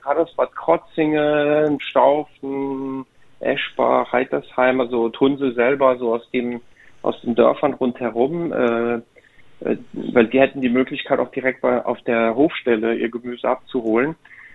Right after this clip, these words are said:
Und, äh, weil in der Stadt selber in Freiburg, da haben wir so, so Abholstationen, die wir Verteilpunkte nennen. Äh, die sind, ähm, alle relativ am Anschlag von ihren, von ihrer Aufnahmekapazität.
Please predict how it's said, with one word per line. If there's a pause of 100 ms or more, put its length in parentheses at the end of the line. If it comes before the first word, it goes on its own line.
Und,
äh,
weil
in
der
Stadt
selber
in
Freiburg,
da
haben
wir
so, (220)
so
Abholstationen,
die
wir
Verteilpunkte
nennen. (580)
Äh,
die
sind, (100)
ähm,
alle
relativ
am
Anschlag
von
ihren, (160)
von
ihrer
Aufnahmekapazität.